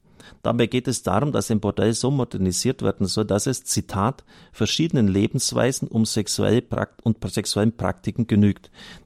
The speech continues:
Die, das sind alles Zitate jetzt. Die Schüler diskutieren dabei in Kleingruppen. Erstens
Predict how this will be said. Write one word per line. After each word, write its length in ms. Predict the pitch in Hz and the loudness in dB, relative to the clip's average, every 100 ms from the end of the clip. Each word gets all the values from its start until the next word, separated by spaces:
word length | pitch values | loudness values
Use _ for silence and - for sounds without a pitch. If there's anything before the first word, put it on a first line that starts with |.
| - | -4
Die, 60 | 107 | -2
das 260 | - - | -2 -2
sind 120 | 120 | 0
alles 280 | - 120 120 | 2 2 0
Zitate 460 | - - 107 110 98 | -4 -2 -2 -2 -4
jetzt. 360 | - - - - - - | -6 -8 -12 -16 -20 -8
Die 60 | 101 | -4
Schüler 280 | - 151 165 | 2 2 2
diskutieren 560 | 117 - 110 - 147 | 0 -2 -4 0 0
dabei 220 | 131 104 104 | 0 0 0
in 100 | 92 | 0
Kleingruppen. 560 | 101 117 127 95 - | 0 0 0 -2 -2
Erstens 640 | - 110 - - 127 - | -2 -2 -2 -2 -2 -4